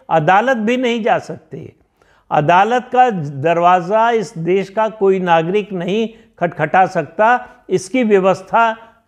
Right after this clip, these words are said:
केवल हिंदुओं के मामले में की गई और कानून बनाकर की गई, और वो काम कांग्रेस पार्टी की सरकार ने किया। उस समय पीवी नरसिम्हा राव देश के प्रधानमंत्री थे। आपको मालूम है, नाइनटीन नाइंटी वन का जो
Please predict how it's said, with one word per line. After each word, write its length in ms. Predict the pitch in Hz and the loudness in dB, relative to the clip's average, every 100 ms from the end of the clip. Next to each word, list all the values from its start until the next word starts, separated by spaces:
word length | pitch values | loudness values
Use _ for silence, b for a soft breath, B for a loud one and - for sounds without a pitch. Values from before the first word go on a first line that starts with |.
| _ | _
केवल 300 | 196 220 262 | 0 4 2
हिंदुओं 400 | 175 208 220 233 | 2 -2 0 0
के 120 | 220 | 0
मामले 400 | 196 185 185 190 | -2 0 0 -2
में 120 | 185 175 | -4 -6
की 220 | 175 165 | -4 -2
गई 260 | 170 220 240 B B | 0 0 -2 B B
और 260 | 175 170 - | -2 -2 0
कानून 420 | 160 156 185 208 | 0 2 0 0
बनाकर 420 | 151 139 117 123 | -2 -2 -4 -8
की 200 | 104 101 | -10 -14
गई, 220 | 98 98 101 _ _ _ _ - | -14 -16 -18 _ _ _ _ -2
और 160 | 160 | 2
वो 120 | 165 175 | 2 2
काम 320 | 151 165 185 | 2 0 0
कांग्रेस 440 | - 151 156 170 | -4 -4 -4 -6
पार्टी 380 | - 139 131 156 | -4 -4 -4 -8
की 100 | 165 | -8
सरकार 420 | 160 135 156 160 | -8 -8 -4 -4
ने 160 | 143 113 | -4 -10
किया। 320 | - 90 80 _ _ - | -12 -20 -20 _ _ -2
उस 180 | 143 143 | -2 2
समय 200 | 175 185 | 2 2
पीवी 320 | 143 185 214 | 2 0 2
नरसिम्हा 500 | 196 165 151 175 180 | 0 0 0 2 4
राव 280 | 170 170 160 | 4 2 0
देश 280 | 127 165 165 | -4 -4 -4
के 120 | 160 | -8
प्रधानमंत्री 680 | 147 131 160 160 151 175 175 | -6 -4 -4 -4 -6 -6 -6
थे। 160 | 196 | -2
आपको 280 | 196 147 165 | 0 0 0
मालूम 340 | 131 143 165 151 | -2 0 -2 -4
है, 80 | |
नाइनटीन 380 | 185 139 135 151 | -4 -6 -6 -6
नाइंटी 240 | 143 139 139 | -6 -6 -6
वन 180 | 143 | -6
का 120 | 139 143 | -4 -4
जो 300 | 143 131 | -2 -4